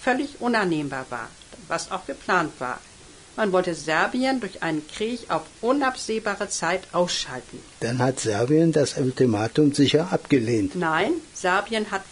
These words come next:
Speaker 1: fast alle Forderungen des Ultimatums angenommen.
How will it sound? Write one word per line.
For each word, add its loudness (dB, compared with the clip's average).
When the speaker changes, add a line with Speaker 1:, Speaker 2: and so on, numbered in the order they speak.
Speaker 1:
fast -2
alle 2
Forderungen 0
des -4
Ultimatums -2
angenommen. 0